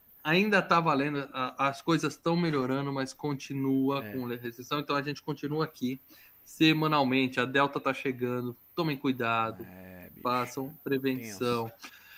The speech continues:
Speaker 1: Mas é isso, e lembrando que, antes de mais nada, a Paradela vai botar uma animaçãozinha aí, que o, se você é novo no canal Filmes e Games, você já clica no botão inscrever-se.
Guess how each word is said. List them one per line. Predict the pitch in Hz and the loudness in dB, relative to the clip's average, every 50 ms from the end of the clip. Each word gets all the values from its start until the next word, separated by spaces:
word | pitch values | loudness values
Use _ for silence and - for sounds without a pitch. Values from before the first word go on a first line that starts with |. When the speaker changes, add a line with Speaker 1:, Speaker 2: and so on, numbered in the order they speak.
| - - - - _ | -20 -20 -20 -2 _
Speaker 1:
Mas | - 381 330 | 4 6 8
é | 320 294 | 8 10
isso, | 196 151 135 135 - 262 | 10 10 8 8 6 6
e | |
lembrando | 311 339 302 208 175 185 202 220 226 226 - | 6 6 6 6 6 4 4 4 2 0 -2
que, | - - 208 208 190 | -2 0 2 4 4
antes | 196 202 196 202 | 4 4 2 0
de | 208 | 0
mais | 190 175 160 151 | 0 0 2 2
nada, | 151 156 165 170 | 2 2 2 2
a | 165 | 2
Paradela | 165 160 151 147 151 147 147 | 2 2 2 2 2 2 0
vai | 147 143 | 0 0
botar | 143 139 135 - 139 | 0 -2 -2 0 0
uma | 139 | 0
animaçãozinha | 139 139 135 131 131 - - 135 127 127 143 139 135 131 | 2 2 0 0 -2 -2 -4 -4 -4 -4 -4 -2 0 0
aí, | 131 147 165 | 2 0 0
que | 165 - - 269 294 | -2 2 4 4 4
o, | 262 254 247 - - | 4 2 0 -6 -6
se | - - | -4 -2
você | 349 349 277 - | -2 0 2 4
é | 330 277 | 4 6
novo | 202 202 208 208 180 | 6 6 6 6 4
no | 190 180 175 | 2 2 0
canal | - 175 165 165 | 0 0 0 0
Filmes | - - 180 165 | 0 -2 -2 -2
e | 165 | -2
Games, | 156 165 175 185 185 | 0 0 0 0 -2
você | 185 175 165 - 180 | -4 -4 -4 -4 -2
já | 170 175 | -2 -4
clica | 165 - - 190 180 180 | -4 -4 -6 -4 -2 -2
no | 170 160 | -2 0
botão | 156 147 139 - 143 135 151 | -2 -2 -4 -2 -2 -2 -2
inscrever-se. | 185 196 - - 277 240 - - 143 139 151 160 160 - - 262 262 | -2 -2 0 2 2 2 4 4 2 2 2 0 -4 -8 -10 -10 -12